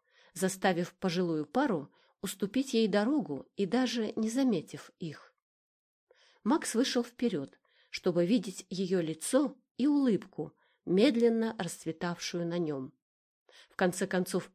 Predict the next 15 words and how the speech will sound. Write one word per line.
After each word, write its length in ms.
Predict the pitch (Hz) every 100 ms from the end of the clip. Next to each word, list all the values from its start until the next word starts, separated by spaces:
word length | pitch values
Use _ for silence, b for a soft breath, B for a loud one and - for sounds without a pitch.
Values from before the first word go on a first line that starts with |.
| _
Софи 360 | - 180 -
повернулась 680 | 185 156 147 160 254 240 185
к 100 | -
нему. 320 | 165 156 139 b b b b b -
Ее 300 | 196 196 196
глаза 420 | 185 190 185 285
светились 680 | - 190 190 247 214 208 -
удовольствием, 880 | 214 214 214 254 - - 156 147 139 _ _ _ _ _
но 160 | 175 180
он 120 | 156
подметил 640 | - 160 233 302 - 151
в 60 | 151
них 280 | 156 139 _ _
некоторую 560 | 185 185 196 208 214 240
грусть. 520 | 294 262 - - -